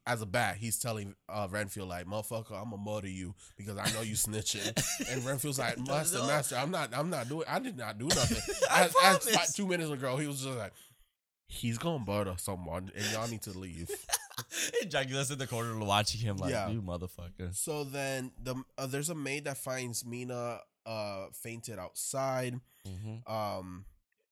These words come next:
Speaker 1: and then I guess we cut to Lucy real quick in the forest, and something about murdering children. I got real, I kinda,
Speaker 2: It,
Speaker 1: kinda lost there.
Speaker 2: that one was, 'cause it's literally, like, three seconds, and
Speaker 1: Mm-hmm.
Speaker 2: it's, like, cuts back to,
Speaker 1: And
Speaker 2: like,
Speaker 1: it, it
Speaker 2: the
Speaker 1: cuts
Speaker 2: movie.
Speaker 1: to, like,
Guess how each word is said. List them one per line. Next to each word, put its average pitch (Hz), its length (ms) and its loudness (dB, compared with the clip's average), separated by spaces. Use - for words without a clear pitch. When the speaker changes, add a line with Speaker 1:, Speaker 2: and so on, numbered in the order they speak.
Speaker 1:
and 220 180 -4
then 233 140 -4
I 269 80 -4
guess 359 240 -8
we 381 80 -6
cut 381 260 -12
to 294 120 -8
Lucy 165 580 -6
real 269 160 -8
quick 277 260 -10
in 254 120 -10
the 208 120 -6
forest, 165 600 -6
and 156 160 -8
something 294 260 -8
about 294 180 -6
murdering 185 380 -4
children. 190 460 -8
I 196 120 -4
got 277 240 -8
real, 156 240 -12
I 156 100 -12
kinda, - 200 -2
Speaker 2:
It, 165 60 0
Speaker 1:
kinda 285 200 -2
lost 123 380 -4
there. 120 240 -4
Speaker 2:
that 139 240 6
one 208 160 0
was, 170 280 6
'cause 190 160 2
it's 165 180 2
literally, 185 240 2
like, 165 220 -2
three 120 220 -2
seconds, 90 520 -6
and 98 300 -8
Speaker 1:
Mm-hmm. 120 160 0
Speaker 2:
it's, 110 180 2
like, 107 180 0
cuts 110 240 0
back 101 260 -2
to, - 100 -12
Speaker 1:
And 95 60 -4
Speaker 2:
like, 98 80 -2
Speaker 1:
it, - 140 -10
it - 60 -6
Speaker 2:
the - 100 0
Speaker 1:
cuts 220 260 -2
Speaker 2:
movie. 226 120 -4
Speaker 1:
to, 240 60 -2
like, 233 300 -4